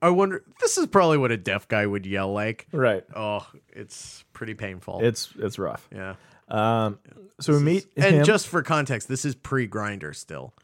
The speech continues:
Speaker 2: Yeah.
Speaker 1: We're not at the Grindr.
Speaker 2: He's not on the Grindr
Speaker 1: <laughs>
Speaker 2: yet. Um, that, then it's Larry Underwood, who is a, he's like,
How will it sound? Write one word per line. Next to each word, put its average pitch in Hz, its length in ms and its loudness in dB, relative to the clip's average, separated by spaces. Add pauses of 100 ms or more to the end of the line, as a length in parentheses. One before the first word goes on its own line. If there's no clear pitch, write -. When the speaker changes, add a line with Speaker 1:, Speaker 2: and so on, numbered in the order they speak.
(120)
Speaker 2:
Yeah. 120 240 6
Speaker 1:
We're 139 120 2
not 156 200 4
at 135 200 2
the 104 80 -6
Grindr. 101 420 -6
Speaker 2:
He's 127 200 0
not 135 340 2
on 117 240 0
the 104 80 -2
Grindr 101 640 0
Speaker 1:
<laughs> - 920 -10
Speaker 2:
yet. 110 60 -2
Um, 107 420 2 (1200)
that, 131 320 -2 (140)
then 151 200 4
it's 147 120 0
Larry 120 340 6
Underwood, 95 480 -2 (240)
who 127 180 4
is 110 260 0
a, 98 400 -2 (600)
he's 156 140 -2
like, 202 160 2